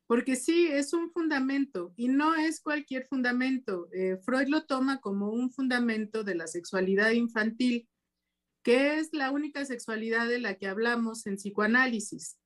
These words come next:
Y además lo nombra no de cualquier manera, sino como una disposición perversa polimorfa,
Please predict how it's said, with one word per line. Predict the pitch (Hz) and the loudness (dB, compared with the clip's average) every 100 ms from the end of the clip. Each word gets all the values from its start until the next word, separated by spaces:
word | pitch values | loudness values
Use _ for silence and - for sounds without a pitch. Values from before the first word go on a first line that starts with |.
| _ _ _ _ | _ _ _ _
Y | 262 | 2
además | 269 285 294 330 392 | 4 4 4 4 4
lo | 392 349 | 2 0
nombra | 330 302 285 240 240 254 269 | 0 0 0 0 -2 -2 -6
no | 233 254 311 | -4 -2 -2
de | 359 359 | -4 -4
cualquier | 311 294 262 262 | -4 -4 -4 -2
manera, | 269 277 254 226 226 | 0 0 0 -2 -2
sino | 226 214 202 196 | -4 -4 -4 -4
como | - 226 240 247 | -2 2 2 2
una | 254 277 294 | 4 6 4
disposición | 294 285 - 226 220 202 240 240 247 | 2 0 0 -2 -2 -2 0 2 0
perversa | 254 233 208 220 - 240 | -2 -2 -2 -4 -4 -4
polimorfa, | 214 202 202 226 254 - 190 - | -4 -2 0 0 -2 -4 -8 -8